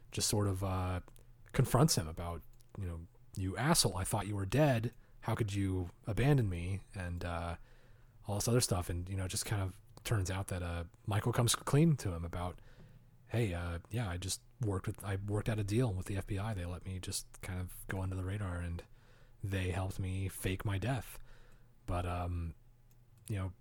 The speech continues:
<sighs> we can cut the, uh, this is really quick. We can cut this out later. Should I br-, should I mention Brad yet? I don't know if we're gonna get into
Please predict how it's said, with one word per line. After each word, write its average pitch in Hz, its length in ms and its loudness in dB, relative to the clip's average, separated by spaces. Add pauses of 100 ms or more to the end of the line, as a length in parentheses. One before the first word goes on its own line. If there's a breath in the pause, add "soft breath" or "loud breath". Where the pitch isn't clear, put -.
(1800)
<sighs> - 100 -8 (640 loud breath)
we 143 80 -2
can 98 140 -2
cut 95 180 -4
the, 95 80 -6 (100)
uh, 107 160 -4
this 104 140 0
is 98 100 -4
really 104 180 0
quick. 92 180 -2 (220)
We 117 80 2
can 107 60 2
cut 104 120 0
this 92 140 -4
out 98 80 -2
later. 95 180 0
Should - 140 2
I 123 40 4
br-, 120 180 -2
should - 140 -2
I 143 80 4
mention 131 320 2
Brad 90 340 -2
yet? 139 240 0
I 120 40 -6
don't 113 140 0
know 110 80 0
if - 120 -6
we're 107 60 -6
gonna 90 160 -2
get 87 180 -6
into 90 220 -6